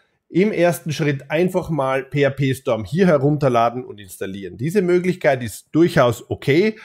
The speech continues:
hat allerdings zur Folge, dass man sich die aktuelle Version herunterlädt, ähm, und die bleibt einem dann erhalten, wenn man eine neue Version möchte. Dann muss man sich so über die Webseite,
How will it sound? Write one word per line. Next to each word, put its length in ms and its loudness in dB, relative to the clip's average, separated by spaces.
hat 160 2
allerdings 400 2
zur 140 0
Folge, 380 0
dass 180 -6
man 140 -8
sich 140 -10
die 180 -16
aktuelle 560 0
Version 500 0
herunterlädt, 920 -2
ähm, 540 0
und 400 -4
die 420 -2
bleibt 260 0
einem 220 4
dann 160 2
erhalten, 560 0
wenn 140 -2
man 100 -2
eine 180 0
neue 260 -2
Version 380 -4
möchte. 360 -8
Dann 240 -12
muss 180 -10
man 140 -6
sich 180 -8
so 240 -4
über 80 -10
die 100 -10
Webseite, 600 -2